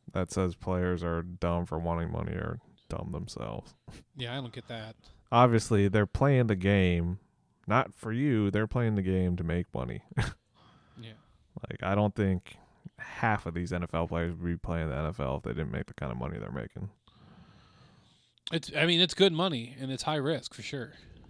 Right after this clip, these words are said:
Speaker 2: I just think that this is something that they shoulda had done, like, a long time ago. They really shoulda got, I don't, this isn't how, like, Mike Brown operates.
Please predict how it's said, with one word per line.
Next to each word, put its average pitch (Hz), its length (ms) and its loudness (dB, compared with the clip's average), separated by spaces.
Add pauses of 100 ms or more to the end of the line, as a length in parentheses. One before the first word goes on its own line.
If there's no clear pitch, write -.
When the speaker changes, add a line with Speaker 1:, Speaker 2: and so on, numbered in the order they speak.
(1600)
Speaker 2:
I 151 80 4
just 170 220 2
think 175 280 2 (640)
that 135 300 -4
this 143 300 -6
is 143 80 -4
something 143 260 -2
that 123 100 -6
they 127 200 -8 (360)
shoulda 147 320 -8
had 123 200 -4
done, 123 180 -6
like, 117 140 -10
a 117 40 -6
long 110 280 -8
time 113 260 -10
ago. 120 240 -8
They 135 80 0
really 165 260 4
shoulda 151 220 2
got, 135 180 -2
I 143 40 -2
don't, 147 160 -4
this 156 180 -2
isn't 165 220 -4
how, 135 240 2
like, 117 160 -6
Mike 120 180 -12
Brown 113 200 -12
operates. 117 580 -12